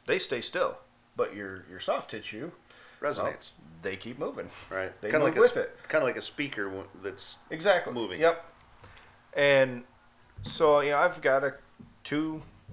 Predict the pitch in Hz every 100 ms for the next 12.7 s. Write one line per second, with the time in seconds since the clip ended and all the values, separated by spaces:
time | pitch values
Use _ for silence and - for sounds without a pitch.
0 | - - 139 120 143 123 104 87 82 76
1 | 95 - - - _ - 92 87 80 85
2 | 87 87 - 98 98 98 - 113 101 90
3 | - 104 117 - - _ _ - - _
4 | - - 76 80 87 90 95 85 90 90
5 | 95 104 104 104 117 - 90 87 139 -
6 | - _ _ _ - 110 110 107 - 113
7 | 110 - 151 226 156 147 - - 123 143
8 | 156 175 185 - - - 208 _ _ -
9 | - _ _ - - 117 117 113 113 -
10 | 113 113 - 95 - 139 143 147 139 139
11 | 151 160 - 101 113 147 147 139 - 135
12 | 117 - 123 143 139 139